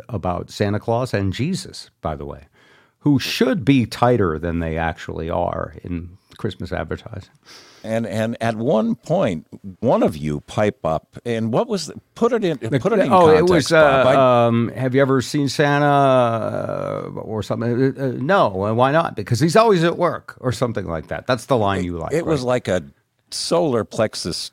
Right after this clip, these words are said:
Speaker 2: sucker punch to old Santa Claus, your father. Was that you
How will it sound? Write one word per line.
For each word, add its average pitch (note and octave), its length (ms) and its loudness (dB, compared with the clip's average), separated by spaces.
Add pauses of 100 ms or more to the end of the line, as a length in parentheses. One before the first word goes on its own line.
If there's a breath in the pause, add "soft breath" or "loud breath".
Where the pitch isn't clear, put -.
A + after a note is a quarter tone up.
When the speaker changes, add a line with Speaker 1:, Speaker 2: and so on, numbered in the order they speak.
(140)
Speaker 2:
sucker - 460 -6
punch C2 460 -10
to D#2+ 300 -6 (140)
old F#2 220 -4
Santa A2 360 -2
Claus, C2 400 -10
your D2+ 140 -10
father. F#2 400 -2 (340)
Was A#2+ 240 -2
that F#3 160 0
you D#3+ 500 0